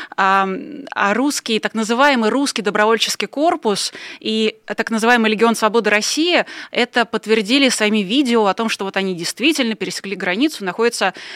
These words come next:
на территории Белгородской области. Я помню, что мы с вами в эфире обсуждали аналогичное происшествие в Брянской области. Тогда, э, героем этого происшествия стал, э, мальчик Федя. Э, и мы тогда с вами смотрели на машины, на следы пуль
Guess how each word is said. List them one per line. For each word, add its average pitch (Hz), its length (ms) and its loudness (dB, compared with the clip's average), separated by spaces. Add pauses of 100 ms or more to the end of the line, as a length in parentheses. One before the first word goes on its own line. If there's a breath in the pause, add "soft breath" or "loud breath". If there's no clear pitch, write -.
на 202 240 0
территории 220 380 0
Белгородской 196 520 0
области. 175 420 -4 (420 loud breath)
Я 220 140 2
помню, 349 180 2
что - 160 0
мы 262 80 4
с - 60 0
вами 254 140 4
в 226 100 2
эфире 320 300 2
обсуждали 233 500 0
аналогичное 220 580 2 (340)
происшествие 208 1000 0
в 180 120 0
Брянской 285 400 0
области. 208 320 -2
Тогда, 190 340 0 (260 loud breath)
э, 185 140 -2
героем 240 320 4
этого 214 160 0
происшествия 208 540 -2
стал, 196 420 2
э, 180 220 4
мальчик 190 560 -2
Федя. 214 560 2 (380 loud breath)
Э, 180 340 2
и 214 280 -4
мы 196 380 -2
тогда 226 220 2
с - 80 -2
вами 220 100 0
смотрели 226 540 2
на 214 320 2
машины, 208 1000 2
на 214 180 2
следы 214 360 -2
пуль 302 340 2